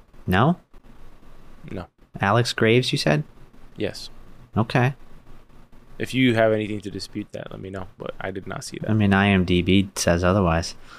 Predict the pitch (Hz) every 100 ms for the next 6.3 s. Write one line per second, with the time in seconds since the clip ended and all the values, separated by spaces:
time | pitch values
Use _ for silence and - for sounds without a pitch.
0 | - - - - - 110 104 104 101 98
1 | 101 104 98 - - 107 104 120 123 123
2 | - - - - - - - - - -
3 | - 87 85 85 107 - - - - -
4 | - - - - - - - - _ -
5 | - - - - - - - - - -
6 | - - -